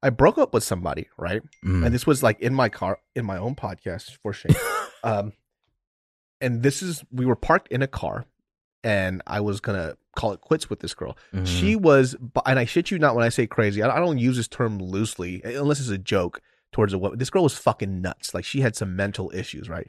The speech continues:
Speaker 2: Right.
Speaker 1: Great sex. Crazy woman.
Speaker 2: <laughs> That's
Speaker 1: But
Speaker 2: why you stay, though,
Speaker 1: Yeah,
Speaker 2: right?
Speaker 1: <laughs> so, you know, when I was calling it quits, you know, we were doing it face, this is in Sacramento. She starts fucking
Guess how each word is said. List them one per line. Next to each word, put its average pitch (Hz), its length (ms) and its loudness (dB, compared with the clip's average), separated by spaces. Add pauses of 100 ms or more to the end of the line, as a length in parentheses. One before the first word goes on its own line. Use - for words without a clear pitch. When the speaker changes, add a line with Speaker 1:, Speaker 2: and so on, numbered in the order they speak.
Speaker 2:
Right. 82 280 0
Speaker 1:
Great 98 240 0
sex. - 280 -12 (300)
Crazy 139 400 8
woman. 208 260 8
Speaker 2:
<laughs> 214 200 6
That's 254 460 4
Speaker 1:
But 135 260 6
Speaker 2:
why 180 60 6
you 196 100 4
stay, 240 260 4
though, 120 140 12
Speaker 1:
Yeah, 165 320 10
Speaker 2:
right? - 60 0
Speaker 1:
<laughs> - 20 -6
so, 156 200 8 (560)
you 139 120 6
know, 131 100 8
when 127 120 8
I 131 100 8 (120)
was 127 140 2
calling 151 300 4
it 101 80 -4
quits, - 480 4
you 135 80 0
know, 117 60 2
we 120 40 4
were 117 80 6
doing 120 200 2
it 101 60 -2
face, 107 180 0
this 131 100 -2
is 113 100 0
in 101 60 0
Sacramento. 101 580 0 (1400)
She 117 120 -2
starts - 300 -2 (260)
fucking 107 400 -4